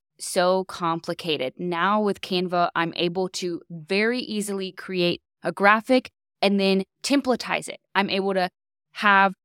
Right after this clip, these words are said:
a podcast graphic image, for example, a header image that I use on my blog and YouTube, and I can just go in and edit the title if I want to,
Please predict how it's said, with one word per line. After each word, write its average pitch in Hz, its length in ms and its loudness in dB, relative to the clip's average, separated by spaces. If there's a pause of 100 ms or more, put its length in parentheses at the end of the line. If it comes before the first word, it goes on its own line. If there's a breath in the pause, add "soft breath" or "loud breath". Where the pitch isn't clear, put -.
a 196 120 2
podcast 208 760 2
graphic 165 560 0
image, 165 360 -2
for 160 160 -4
example, 151 520 -6
a - 60 -4
header 208 380 0
image 160 300 -6
that 156 80 -2
I 160 40 -2
use 170 160 -6
on 180 80 -6
my 170 140 -4
blog 180 500 2
and 156 220 -10
YouTube, 185 500 -6 (260)
and 180 140 0
I 185 80 2
can 220 160 -4
just 202 220 -6
go 202 200 0
in 208 140 -2
and 180 220 -8
edit 208 260 0
the 208 80 -8
title 202 460 2
if 156 120 -6
I 165 100 0
want 156 300 -6
to, 165 180 -6